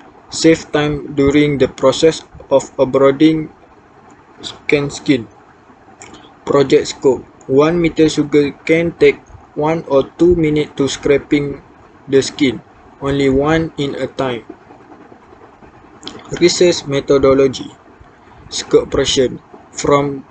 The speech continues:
power supply to distribution board that have a main, main switch, R C C B and M C B, to switch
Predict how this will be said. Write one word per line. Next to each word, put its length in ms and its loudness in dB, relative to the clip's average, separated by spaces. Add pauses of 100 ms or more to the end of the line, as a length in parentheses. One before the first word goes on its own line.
power 240 2
supply 560 -2 (960)
to 400 2
distribution 800 0
board 400 2
that 160 0
have 400 -4
a 240 0
main, 560 -8 (320)
main 160 -6
switch, 400 2 (560)
R 240 -2
C 160 -4
C 160 0
B 240 0
and 640 -6 (160)
M 160 -4
C 160 -4
B, 240 -6 (560)
to 160 -2
switch 560 0